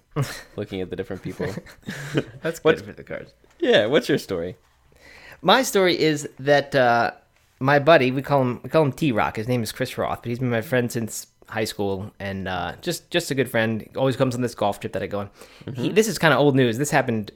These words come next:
Speaker 1: uh, I don't know, three, four weeks ago now, but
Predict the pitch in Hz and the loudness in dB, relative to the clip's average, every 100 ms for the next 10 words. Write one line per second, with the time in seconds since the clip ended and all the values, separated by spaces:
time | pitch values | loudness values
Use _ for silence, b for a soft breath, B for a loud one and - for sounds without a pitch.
0 | - 113 104 92 - - - - 104 98 | -8 -4 -2 -2 -6 -16 -20 -14 -10 -10
1 | 73 - 120 113 110 110 127 110 101 98 | -10 -10 -8 -6 -6 -6 -6 -6 -4 -4
2 | 95 b b b 120 107 - | -8 b b b -2 -2 -2